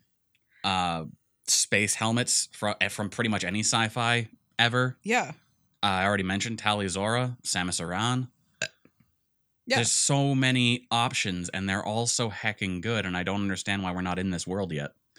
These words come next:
Speaker 1: So if you're listening to the podcast, get on that.
Speaker 2: Yeah.
Speaker 1: Let's, let's start. I was initially looking up, like, Daft Punk helmets.
Speaker 2: Yeah.
Speaker 1: Because I was like, "How great
Speaker 2: Not
Speaker 1: would it be to just walk around like Daft Punk all day?"
Speaker 2: Not the craziest idea.
Speaker 1: No.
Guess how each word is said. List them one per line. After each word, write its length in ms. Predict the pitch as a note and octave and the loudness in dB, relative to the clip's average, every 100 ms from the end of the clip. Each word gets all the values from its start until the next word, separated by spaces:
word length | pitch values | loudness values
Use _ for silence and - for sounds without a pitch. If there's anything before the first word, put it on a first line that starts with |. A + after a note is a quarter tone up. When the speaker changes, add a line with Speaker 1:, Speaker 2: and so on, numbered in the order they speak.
| - - - - - - _ - - | -20 -20 -20 -20 -20 -20 _ -20 -14
Speaker 1:
So 280 | - - F2+ | -6 -4 -2
if 80 | E2+ | 0
you're 80 | G#2+ | 0
listening 280 | C#3 C#3 | 2 2
to 60 | A2 | 0
the 60 | - | 0
podcast, 500 | A#2+ A#2 F2+ D#2+ - | -2 0 -2 -2 -2
get 140 | E3 | 0
on 180 | C3 G#2 | 0 0
that. 240 | D#2+ D2 _ - | -2 -6 _ -6
Speaker 2:
Yeah. 240 | F#3 C#3+ D#3+ _ _ - | -4 -4 -6 _ _ -6
Speaker 1:
Let's, 300 | A#2 - A#2+ | -2 -2 -2
let's 160 | B2 - | -2 0
start. 340 | - B2+ B2 | 2 0 2
I 100 | G#2 A#2+ | 2 2
was 120 | A2+ | 4
initially 320 | C#3 C#3 B2+ | 2 2 0
looking 220 | A2+ A2 | -2 -2
up, 180 | G#2 - | -4 -4
like, 200 | G2 E2+ | -6 0
Daft 260 | G2+ F#2+ - | 2 2 -2
Punk 220 | F#2 F#2 | -6 -4
helmets. 480 | G2+ A2 A2 - - F#3 | -4 -4 -4 -6 -6 -4
Speaker 2:
Yeah. 220 | E3 - _ _ _ - | -4 -4 _ _ _ -10
Speaker 1:
Because 180 | A2 | -2
I 100 | G2+ | 0
was 100 | G2+ | 0
like, 120 | G2 F#2 | -2 -2
"How 120 | A#2 | 0
great 100 | G#2+ | 2
Speaker 2:
Not 40 | G#2 | 0
Speaker 1:
would 80 | G2+ | -2
it 80 | |
be 80 | G2 | -4
to 60 | F#2+ | -4
just 120 | F#2 | -2
walk 240 | G2 F2+ | -2 -2
around 160 | G2+ F#2+ | -2 -2
like 140 | F#2 | -2
Daft 260 | E2+ E2+ - | -2 -4 -2
Punk 220 | G#2 G2+ | -2 -2
all 100 | E2 | -4
day?" 280 | D#2 D2 F2+ - | -4 -6 -8 -6
Speaker 2:
Not 160 | G3+ F#3 | -4 -4
the 80 | |
craziest 480 | E3+ E3+ D#3 C3 - | -6 -6 -6 -8 -8
idea. 400 | F2 A#2 G2+ E3 - _ _ _ - | -10 -8 -8 -8 -14 _ _ _ 0
Speaker 1:
No. 320 | A#2+ F#2 F2 | 2 2 0